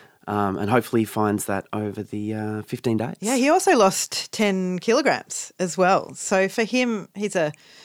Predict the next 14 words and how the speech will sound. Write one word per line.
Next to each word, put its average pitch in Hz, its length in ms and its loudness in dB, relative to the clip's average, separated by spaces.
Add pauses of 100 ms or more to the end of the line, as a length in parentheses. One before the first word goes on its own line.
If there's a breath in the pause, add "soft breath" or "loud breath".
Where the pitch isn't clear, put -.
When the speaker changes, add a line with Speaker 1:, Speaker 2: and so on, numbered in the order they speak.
(240 soft breath)
Speaker 2:
a 175 80 -8
sort 175 220 -4
of 160 200 -6
big 165 200 -4
round 170 440 0
fellow. 165 520 2
So 170 500 2
that's 240 240 -2
quite 302 380 2
a 233 80 4
lot 175 420 4
for - 180 -4
him 170 340 -2
to 156 360 -2